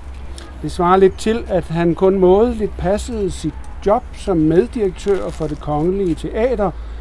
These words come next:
men til gengæld skrev en ret underholdende teateradministratoriade. Og København trak i ham. I atten hundrede og seks skulle han kun have været på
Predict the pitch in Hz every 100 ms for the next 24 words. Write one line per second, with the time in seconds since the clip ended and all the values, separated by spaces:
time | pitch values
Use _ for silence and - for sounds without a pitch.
0 | - - - 233 254 269 202 262 285 240
1 | 190 - - - 190 214 - 165 160 190
2 | - 190 254 220 170 175 165 170 156 -
3 | 202 208 202 220 240 220 220 190 - 190
4 | 185 202 190 190 180 185 - 175 170 -
5 | - 160 151 160 160 165 139 139 143 165
6 | 180 - - - - - - - - -
7 | - - - - - - - - - -
8 | - - - - - - - - - 233
9 | 233 180 262 349 - 175 156 151 135 143
10 | 120 - - - - - - - - 208
11 | 202 220 226 196 - 240 - - - 202
12 | 185 180 160 - 214 214 196 160 151 139
13 | 123 143